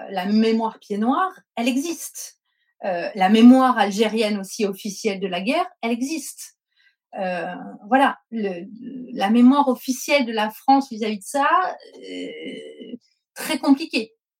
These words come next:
Euh, voilà, donc, euh, donc, on n'a pas de récit commun sur cette guerre-là. Et, et, et c'est ça qui, qui effectivement accroche et qui fait que du coup, on n'entend pas.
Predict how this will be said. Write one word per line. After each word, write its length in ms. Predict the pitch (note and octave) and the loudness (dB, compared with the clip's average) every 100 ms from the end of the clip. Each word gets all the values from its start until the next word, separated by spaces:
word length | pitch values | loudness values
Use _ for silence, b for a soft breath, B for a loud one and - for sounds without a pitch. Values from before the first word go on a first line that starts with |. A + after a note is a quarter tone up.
| _ _ G#2 | _ _ -8
Euh, 920 | F#2+ E2+ D#2 - - E2 - - - | -6 -6 -8 -10 -10 -10 -10 -12 -4
voilà, 360 | A#3 C4+ - - | 2 2 0 -8
donc, 400 | G3 G3+ G3 A3+ | -12 -12 -8 -6
euh, 340 | F#3 F3+ D#3 - | -6 -6 -10 -14
donc, 120 | B3 _ - - - _ _ _ - | -20 _ -20 -20 -20 _ _ _ -4
on 80 | |
n'a 140 | A3 G#3+ | -2 0
pas 160 | D#4+ | -2
de 80 | D#4+ | -2
récit 340 | C#4 A#3+ - - | 0 0 -2 -6
commun 280 | G#3+ F#3+ _ _ _ _ _ _ _ _ - | -6 -6 _ _ _ _ _ _ _ _ -14
sur 320 | - - B3+ | -8 -4 -4
cette 200 | - F#3+ | -4 -6
guerre-là. 380 | G3 F3+ F3 - _ | -6 -8 -12 -14 _
Et, 640 | G3+ E3+ E3+ G#3+ F#3+ F#3 - b b b b b _ _ - | -12 -10 -12 -14 -16 -18 -20 b b b b b _ _ -16
et, 360 | - D#3+ - | -14 -12 -14
et 40 | F#3 | -16
c'est 160 | - | -16
ça 160 | - B3 | -10 -10
qui, 280 | - F#3 - | -10 -14 -14
qui 180 | - | -10
effectivement 680 | E3+ - G3+ - G3+ C#4 C4+ | -10 -10 -12 -2 0 2 0
accroche 560 | G#3 G3+ - E4 E4 - - | -4 -2 4 4 4 -4 -8
et 80 | G#3+ | -4
qui 120 | G3 | -4
fait 140 | B3 | -2
que 80 | - | 0
du 200 | G#3+ A3 | 0 0
coup, 360 | - D#4 G4+ - _ _ _ _ _ _ _ _ | 2 4 4 0 _ _ _ _ _ _ _ _
on 140 | B3 A#3+ | 4 6
n'entend 320 | A#3+ A#3+ G#3+ | 6 2 -4
pas. 240 | F3+ - | -8 -14